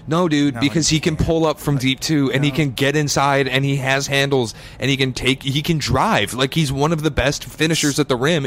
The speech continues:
Speaker 1: in the N B A.
Speaker 2: It seems like it doesn't matter 'cause he'll just pull up from anywhere, but his court awareness is legitimately, like, the best I've ever seen, almost. Like,
Speaker 1: As far
Speaker 2: Reggie
Speaker 1: as
Speaker 2: Miller was obviously great at, all the great shooters are great at knowing where an open spot is and how to get there,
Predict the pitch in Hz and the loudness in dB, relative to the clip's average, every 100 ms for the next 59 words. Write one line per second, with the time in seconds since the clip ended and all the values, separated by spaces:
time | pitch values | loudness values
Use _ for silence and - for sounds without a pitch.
0 | - 147 165 156 147 139 160 196 101 156 | -2 0 2 0 0 2 2 2 0 -2
1 | - - 147 170 190 202 190 135 135 131 | 0 0 0 -4 -2 -2 -2 -2 -2 -2
2 | 131 107 101 107 143 - - 139 117 117 | -2 -2 -2 0 -2 -4 -8 -4 -2 -2
3 | 110 - 123 117 - 113 104 120 127 139 | -4 -2 0 0 0 -4 -4 -2 -2 -2
4 | 120 120 - - 151 147 117 107 104 95 | -2 -4 -2 0 2 0 0 0 0 -2
5 | - 117 104 104 107 104 143 151 127 120 | -4 -4 -4 -4 -6 0 0 0 -2 -2
6 | 107 98 92 - - - - - - - | 0 0 -2 -8 -18 -18 -20 -20 -18 -18
7 | - - - - - - - - - 127 | -18 -18 -18 -18 -16 -16 -16 -16 -6 0
8 | 160 175 170 147 143 104 - - 123 117 | 2 4 4 4 4 2 0 2 2 2
9 | 90 87 87 - - 139 135 165 202 190 | 0 -2 -4 -6 -6 -4 -2 0 0 0
10 | 185 180 170 160 151 147 143 143 143 135 | 2 0 0 0 -2 -4 -2 0 2 2
11 | 123 131 139 165 143 139 - 135 127 113 | 0 0 0 -2 0 -2 0 -2 -2 -4
12 | 104 113 113 107 113 113 110 110 107 104 | -2 -2 -2 -4 -4 -4 -2 -2 0 -2
13 | 107 - 104 104 107 104 92 107 98 104 | -2 -2 2 4 2 -2 0 0 0 -2
14 | 110 117 | 0 0